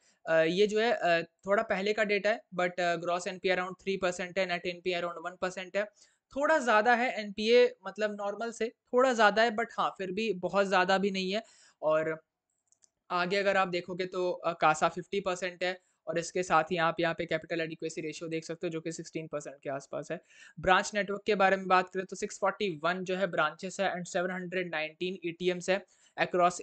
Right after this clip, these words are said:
India। ट्रांसफॉर्मेशन के बारे में बात करें तो देखो कंपनी जो है, अ, corporate focused low एनआईएम business, अ, bank to retail focused high एनआईएम बैंक बन रही है। यहाँ पे मैं थोड़ा एक्सप्लेन करना चाहूँगा क्योंकि ये चीज़,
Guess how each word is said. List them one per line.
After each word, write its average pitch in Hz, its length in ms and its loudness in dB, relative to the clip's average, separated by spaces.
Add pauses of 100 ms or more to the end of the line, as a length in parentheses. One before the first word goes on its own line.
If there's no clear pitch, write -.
(100)
India। 185 320 4 (300)
ट्रांसफॉर्मेशन 185 680 2
के 196 120 2
बारे 185 220 6
में 185 140 2
बात 175 200 6
करें 190 180 0
तो 190 80 -4
देखो 175 240 -2
कंपनी 175 440 -6
जो 175 120 -2
है, 190 220 0 (320)
अ, 175 200 4 (160)
corporate 190 460 2 (100)
focused 185 600 0
low 226 200 8
एनआईएम 196 500 0
business, 185 340 -4 (100)
अ, 175 60 -2
bank 175 280 2
to 202 300 -2
retail 185 360 2 (200)
focused 190 340 0 (140)
high 180 240 0
एनआईएम 175 380 -6
बैंक 156 300 -4
बन 147 100 -4
रही 139 260 -12
है। 139 60 -8 (360)
यहाँ 214 200 -6
पे 233 100 -10
मैं 220 120 -10
थोड़ा 226 200 -4
एक्सप्लेन 196 400 -4
करना 190 240 -4
चाहूँगा 180 340 -6
क्योंकि 196 300 -8
ये 185 220 -2
चीज़, 208 300 -6